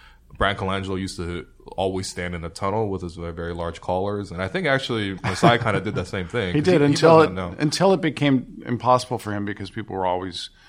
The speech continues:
Speaker 2: uh, pestering him while
Speaker 1: Right.
Speaker 2: he, while he stood there. So
Speaker 1: People weren't pestering Brian Colangelo?
Speaker 2: Apparently not.
Speaker 1: <laughs>
Speaker 2: Apparently not the same way.
Speaker 1: I would heckle Mas-, uh, Brian Colangelo in that situation. <laughs> Um, so yeah, I mean, Masai, so because Masai was, uh, because, you know, executives are sort of,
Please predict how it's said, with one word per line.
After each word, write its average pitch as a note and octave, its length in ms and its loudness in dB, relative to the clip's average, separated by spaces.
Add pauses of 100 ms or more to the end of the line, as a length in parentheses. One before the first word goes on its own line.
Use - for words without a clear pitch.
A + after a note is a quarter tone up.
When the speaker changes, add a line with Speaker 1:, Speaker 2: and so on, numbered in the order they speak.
(380)
Speaker 2:
uh, F#2+ 120 -4
pestering F#2+ 500 -6
him D2+ 320 -8
while F#2 100 -4
Speaker 1:
Right. F2 260 -4
Speaker 2:
he, F2 60 -20
while E2+ 200 -12
he E2 160 -12 (160)
stood - 280 -12
there. D2+ 220 -12
So - 200 -4
Speaker 1:
People B2+ 140 -2
weren't A#2+ 160 0
pestering A2 400 -2
Brian G#2 220 0
Colangelo? A2+ 520 -4
Speaker 2:
Apparently D3+ 320 -4
not. B3+ 340 0 (300)
Speaker 1:
<laughs> - 260 -20
Speaker 2:
Apparently - 260 -4
not E3+ 200 -4
the G3 80 -8
same - 260 -4
way. G#2 260 -6 (440)
Speaker 1:
I A2 80 -4
would A#2+ 140 -2
heckle F2 240 -6
Mas-, E2+ 180 -12 (100)
uh, E2+ 120 -8 (120)
Brian - 140 2 (200)
Colangelo F2+ 160 0
in F2 60 -6
that E2+ 100 -6
situation. F2 400 -6 (160)
<laughs> - 160 -18
Um, A#2 300 2 (200)
so D#3+ 140 0
yeah, G#3 140 4
I E3 100 6
mean, D3 340 -2
Masai, B2 460 -2
so C#3+ 160 -2
because C3 500 0
Masai A#2+ 380 2
was, G#2 520 -6
uh, E2 520 -8
because, A#2 400 -4
you F#2 160 -6
know, F2+ 180 -8
executives F#2 460 -6
are E2+ 40 -6
sort F2 180 -8
of, E2+ 140 -12